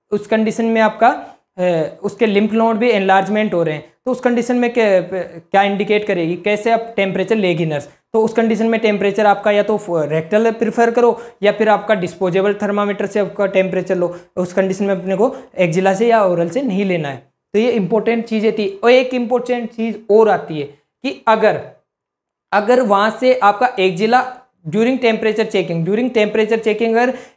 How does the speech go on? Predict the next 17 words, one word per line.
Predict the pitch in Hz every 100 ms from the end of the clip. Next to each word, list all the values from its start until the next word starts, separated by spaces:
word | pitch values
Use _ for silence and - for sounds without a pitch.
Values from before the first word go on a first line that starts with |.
| -
एक्जिला | 190 185 233 220
वेट | 156 175 190 190
है, | 151 - _ 143
वीट | 190 220
है, | 202 143 - _ _ _ _ _ _ _ _ _ _ _ _ _ _ _ _ _ _ _ -
वीट | 196 196
एक्जिला, | 196 165 165 143 - _ _ _ _ _ _ _ _ _ _ _ _ _ _ _ _ _ -
तो | 208
क्या | 220
करना | 220 214 208
है | 220
अपने | 214 220
को, | 226 262 254 _ _ _ _ _ _ _
wipe | 160 170 190 214 214 - _ _ _ _ _ _ _ _ _ _ _ _
the | 156 196 240 233 240 _ _ _
axilla | 175 165 175 196 202 - - _ _ _ _ _ _ _ _ _ _ _ _ _ _ _ _ _ _ _ _ _ _ _ _ _ _ -
and | 190 214